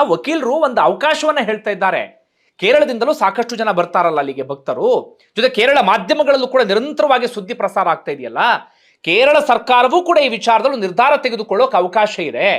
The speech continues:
ಅದಕ್ಕಿರುವಂತ ಹಾದಿ ಹೀಗೆ ಅಂತ ವಕೀಲರು ಕೇರಳ ಸರ್ಕಾರಕ್ಕೆ ಸಲಹೆ ಕೊಡ್ತಾ ಇದ್ದಾರೆ. ಕೇರಳ ಸರ್ಕಾರವೇ ಈಗ ಹಸ್ತಕ್ಷೇಪ ಮಾಡಿಲ್ಲ, ಅವರಿಗೊಂದು ಸಲಹೆ ಕೊಡ್ತಿದ್ದಾರೆ, "ಹೀಗೆ ಮಾಡಬಹುದು ನೋಡಿ,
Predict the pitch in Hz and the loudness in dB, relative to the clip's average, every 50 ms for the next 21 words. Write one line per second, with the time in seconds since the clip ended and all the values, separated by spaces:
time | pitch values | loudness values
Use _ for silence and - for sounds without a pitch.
0 | - - _ _ _ - 214 294 320 311 277 294 277 247 240 240 285 254 185 147 | -4 -8 _ _ _ -2 0 0 0 0 -2 -4 -2 -2 -2 0 0 -2 0 0
1 | 165 185 233 269 247 294 226 - 170 240 277 262 208 254 226 208 214 214 - 214 | 2 2 2 2 0 -2 -6 -4 -2 0 0 0 0 -2 -2 -2 0 0 -2 -2
2 | 196 196 196 254 240 190 139 135 160 220 302 349 349 - - _ _ - 175 196 | -2 -4 -4 -6 -8 -6 -6 -2 0 2 2 2 0 -4 -14 _ _ -4 0 4
3 | 285 339 320 - - 202 202 - 285 311 330 311 - - 233 240 233 202 240 240 | 4 4 4 4 2 0 0 2 2 2 2 2 0 0 0 0 0 0 -2 -2
4 | 226 214 - - 208 190 175 185 175 165 123 92 - _ _ _ _ _ _ _ | -4 -4 -2 -2 -2 -2 0 -2 -2 -2 -4 -8 -10 _ _ _ _ _ _ _
5 | - - 175 233 277 269 269 254 254 247 269 285 311 320 311 294 240 214 220 220 | -6 -2 0 0 0 0 0 -2 -2 0 2 2 4 4 4 4 4 2 2 0
6 | - 254 - - 247 240 240 254 214 180 185 202 233 233 214 185 120 - - _ | -2 -6 -4 -2 -4 -2 -2 -2 0 0 0 0 -2 -2 -2 -4 -4 -4 -8 _
7 | _ _ _ _ _ - 214 262 311 311 311 - - 175 214 277 311 330 330 285 | _ _ _ _ _ -2 0 0 0 0 -4 -2 -2 0 2 2 2 2 2 0
8 | 294 - - 262 196 220 202 185 156 175 254 233 190 190 214 254 277 285 262 254 | 0 0 -2 -4 -2 0 0 0 0 -2 -4 -2 0 0 0 2 2 2 2 2
9 | 220 214 170 131 - 220 226 160 - - _ | 0 -4 -6 -6 -6 -6 -8 -8 -10 -12 _